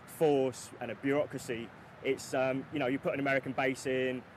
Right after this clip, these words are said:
you sell them some weapons, you get them to be kind of on your side, as it were,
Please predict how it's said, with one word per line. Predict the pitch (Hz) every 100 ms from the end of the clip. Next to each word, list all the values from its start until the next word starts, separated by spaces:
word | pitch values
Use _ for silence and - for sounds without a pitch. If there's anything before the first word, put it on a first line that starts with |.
| -
you | 127
sell | - 147
them | 131
some | 131 131
weapons, | 139 131 139 135 131 127 117
you | 123
get | 123 151
them | 135 123
to | 123
be | 131 127 120 - - - -
kind | 127
of | 123
on | 131 131
your | 135 127 123
side, | 143 131 127
as | 127
it | 127
were, | 123 123 120